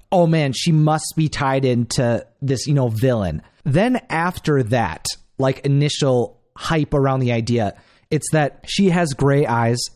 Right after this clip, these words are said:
just like Mother Gothel. She has the dark hair. Then you find out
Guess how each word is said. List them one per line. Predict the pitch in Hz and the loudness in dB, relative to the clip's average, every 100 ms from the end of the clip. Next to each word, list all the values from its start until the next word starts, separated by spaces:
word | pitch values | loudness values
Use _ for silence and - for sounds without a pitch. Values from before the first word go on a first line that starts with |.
| - | -6
just | 120 - | -4 -2
like | 107 | -2
Mother | 123 120 | -2 -2
Gothel. | 113 104 101 107 107 - | 0 -2 -2 -2 -4 -4
She | - 131 | -4 -2
has | 113 | -2
the | 131 | -4
dark | 113 120 120 - | -2 0 0 -2
hair. | - 110 98 101 - | -2 0 0 -2 -4
Then | 120 156 175 175 - | 0 2 0 -2 -2
you | 165 156 | 0 0
find | - 165 156 | 0 0 0
out | 147 139 139 | 0 -2 -4